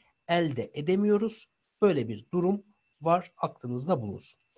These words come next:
İki bin on dokuz, yani geçtiğimiz, e, yılın Kasım ayında Konya Karapınar'da kurulacak olan, e, bin megawatt kapasiteli, mega-, megawatt mıydı? Mega-,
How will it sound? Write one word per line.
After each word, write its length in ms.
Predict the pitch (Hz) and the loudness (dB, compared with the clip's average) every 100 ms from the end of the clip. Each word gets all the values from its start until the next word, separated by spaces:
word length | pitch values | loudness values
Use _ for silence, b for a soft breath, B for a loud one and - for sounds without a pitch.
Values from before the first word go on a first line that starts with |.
| _ _ _ _ _ _ _ | _ _ _ _ _ _ _
İki 260 | 196 - 247 | -8 0 6
bin 260 | 254 247 - | 6 4 2
on 260 | 226 226 | 4 6
dokuz, 320 | 196 - - 156 | 4 2 0 2
yani 220 | 139 139 | 2 4
geçtiğimiz, 840 | 165 165 - 196 208 - - - - | 2 2 2 0 2 0 0 -2 -2
e, 100 | 143 139 135 131 131 127 131 | 0 2 2 0 0 0 0
yılın 400 | 147 160 165 165 | 2 4 2 0
Kasım 360 | 175 156 208 | -2 2 6
ayında 440 | 175 139 113 135 185 _ _ _ _ | 8 6 4 -2 -6 _ _ _ _
Konya 340 | - 202 214 214 | 4 4 6 2
Karapınar'da 680 | 196 202 202 190 185 190 196 | 2 2 2 2 2 2 -2
kurulacak 540 | 185 180 170 170 170 | 0 2 2 2 0
olan, 300 | 156 131 - _ _ _ _ _ _ - | 0 0 -2 _ _ _ _ _ _ -4
e, 60 | 139 131 127 127 123 120 117 - _ _ _ _ _ _ _ _ - | 2 4 4 2 2 0 -2 -8 _ _ _ _ _ _ _ _ -14
bin 540 | 117 135 190 185 - _ _ _ _ _ | -4 2 4 4 -2 _ _ _ _ _
megawatt 600 | - 160 143 131 127 - | 0 4 6 6 4 2
kapasiteli, 560 | 135 - 127 - 123 123 | -2 0 0 0 -2 0
mega-, 360 | 151 151 160 - - | 0 0 -2 -6 -8
megawatt 480 | 139 151 160 165 131 | -6 -2 -2 -2 -4
mıydı? 200 | 107 101 | -8 -6
Mega-, 420 | 120 120 123 | -4 0 -2